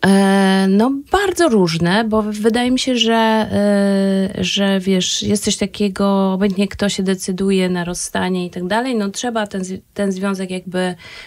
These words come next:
pożegnać. I, e, teraz już mam takie, taki etap przyjemniejszy,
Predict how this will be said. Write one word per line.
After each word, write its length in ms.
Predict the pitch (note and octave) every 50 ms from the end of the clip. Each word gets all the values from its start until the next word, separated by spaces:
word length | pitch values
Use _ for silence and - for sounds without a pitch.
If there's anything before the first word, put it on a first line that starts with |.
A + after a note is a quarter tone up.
| - -
pożegnać. 720 | - F#3 E3 F3+ F#3 D#3+ D#3 D#3 D3+ - - - - - - - _ _ _ - - - - - - - - -
I, 400 | - G3 G3 G3 G3 G3+ F#3 - -
e, 220 | - G3 G3 F#3+
teraz 420 | F#3+ - B3 A#3+ A#3+ A3+ - - A#3
już 180 | A3+ - -
mam 180 | A3 G3+ G#3 G3+
takie, 640 | - G#3+ G3+ G3+ - - G#3 G3+ G3+ G3 G3 G3 F#3+
taki 300 | - G3+ F#3+ - - - -
etap 300 | G#3 G#3+ - G3+ F#3 -
przyjemniejszy, 960 | - - - G3+ G3 F#3 F#3 F3 E3+ E3 D#3+ D3+ - - G#3+ A#3 C#4 D#4+